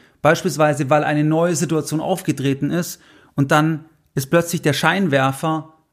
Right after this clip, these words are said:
auf einer bestimmten Branche, auf einer bestimmten Firma und diese Firma ist vielleicht auch relativ klein, die Firma war vorher vielleicht gar nicht so erfolgreich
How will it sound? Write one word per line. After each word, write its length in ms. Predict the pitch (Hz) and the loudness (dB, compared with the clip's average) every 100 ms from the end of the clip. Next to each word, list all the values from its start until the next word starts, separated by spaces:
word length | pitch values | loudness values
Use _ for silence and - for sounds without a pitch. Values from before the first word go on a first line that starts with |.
| - | -2
auf 180 | 160 - | 0 0
einer 220 | 160 151 | 0 0
bestimmten 420 | 135 160 156 147 | -2 -4 -4 -2
Branche, 600 | 135 165 175 - 123 120 - _ _ _ | 2 2 2 -2 -6 -8 -16 _ _ _
auf 180 | - 135 | -8 -4
einer 140 | 147 | -2
bestimmten 720 | 139 135 147 143 139 139 135 135 | -2 -4 -2 -2 -2 -2 -2 -6
Firma 640 | - 180 196 147 147 151 - _ | -2 2 2 2 0 -4 -12 _
und 100 | 139 | -2
diese 180 | 151 156 | 0 -2
Firma 320 | - 180 180 | 0 0 0
ist 140 | 165 | -4
vielleicht 260 | - 165 160 | -4 -4 -2
auch 180 | 135 127 | -6 0
relativ 460 | 160 180 175 143 | 2 2 0 -10
klein, 480 | - 151 143 147 151 143 _ - | -4 0 2 0 -2 -6 _ -16
die 60 | |
Firma 340 | 131 165 156 143 | -6 -2 0 2
war 120 | 147 | 0
vorher 280 | - 156 156 | -2 -6 -4
vielleicht 260 | 156 139 | -4 -4
gar 160 | 135 139 | -2 0
nicht 140 | 139 | 0
so 120 | 139 143 | -2 -6
erfolgreich 680 | 135 190 202 202 135 135 | 0 2 2 2 0 0